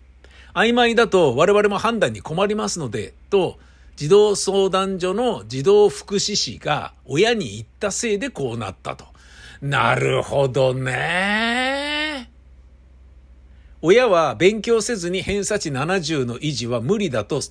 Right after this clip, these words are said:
当初から分かっていた。その上で勉強してもしなくても虐待できる口実になるように、矛盾したルールを設定した。なるほどね。恐ろしいね。勉強禁止ってのはそうだよね。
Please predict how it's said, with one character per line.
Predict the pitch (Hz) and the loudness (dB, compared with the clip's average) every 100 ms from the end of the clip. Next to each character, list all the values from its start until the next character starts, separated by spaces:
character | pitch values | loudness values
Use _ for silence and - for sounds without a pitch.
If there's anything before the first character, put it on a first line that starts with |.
| - | -8
当 | - 220 | 0 0
初 | 160 - | 0 0
か | 190 | 2
ら | 185 | 2
分 | 101 | 0
か | - 165 | -2 -2
っ | - | -4
て | 82 | -14
い | 71 | -12
た。 | 73 - - - - - - - - - - - | -12 -12 -18 -20 -20 -20 -20 -20 -20 -20 -20 -16
そ | - 196 | -4 0
の | 240 254 | 2 4
上 | 269 | 6
で | 220 | 6
勉 | 160 202 214 | 4 0 0
強 | 233 226 | 4 4
し | 208 | 4
て | 240 | 2
も | 220 160 | 2 0
し | 190 | -2
な | 214 | -4
く | - | 0
て | 185 | -2
も | 185 160 | 0 -2
虐 | 139 - - | -2 -2 2
待 | 190 180 | 4 4
で | 165 | 0
き | 208 | -2
る | 190 135 | -2 -2
口 | 143 156 | -4 -4
実 | 160 - 160 | -4 -6 -6
に | 156 | -4
な | 156 | -2
る | 170 117 | -2 -2
よ | 139 135 | -2 -2
う | |
に、 | 123 160 95 - - - | -4 -10 -12 -20 -20 -12
矛 | 143 147 | -6 -2
盾 | 185 226 214 | 0 -2 -2
し | - | 2
た | 202 | 4
ル | 202 220 | 4 2
ー | 180 | 2
ル | 190 | 2
を | 214 | 0
設 | - 104 | -2 -6
定 | - 113 | -6 -6
し | - | -6
た。 | - - | -8 -8
な | - 73 156 175 | -2 0 2 0
る | 185 202 208 | -2 -4 -4
ほ | 190 196 214 | -4 -2 -2
ど | 190 208 | -2 -2
ね。 | 208 208 | -2 -2
恐 | 202 - 233 | -2 0 0
ろ | 233 | 0
し | - 226 | -2 -4
い | 202 | -4
ね。 | 196 185 139 - - - - - | -2 -2 -6 -12 -20 -20 -18 -6
勉 | 165 240 214 | -4 -2 -2
強 | 240 233 | 0 0
禁 | - 233 | 0 -2
止 | 214 240 | 0 -2
っ | 196 | -2
て | |
の | 170 | -2
は | |
そ | - 160 | -2 -2
う | 135 | -2
だ | 95 | -4
よ | |
ね。 | 107 165 170 | -4 -6 -8